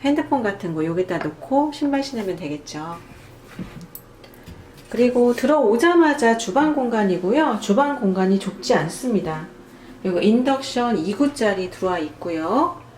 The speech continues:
어, 싱크대 공간은 사실 일반 원룸 기존 사이즈와 동일해요.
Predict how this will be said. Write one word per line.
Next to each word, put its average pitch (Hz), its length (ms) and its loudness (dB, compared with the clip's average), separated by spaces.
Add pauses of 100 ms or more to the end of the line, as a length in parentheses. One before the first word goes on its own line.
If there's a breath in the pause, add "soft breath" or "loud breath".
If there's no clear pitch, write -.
(520 loud breath)
어, 311 220 -8
싱크대 415 420 2
공간은 262 420 2
사실 220 580 -4
일반 202 280 0
원룸 240 360 4
기존 220 280 0
사이즈와 180 500 -4
동일해요. 151 540 -4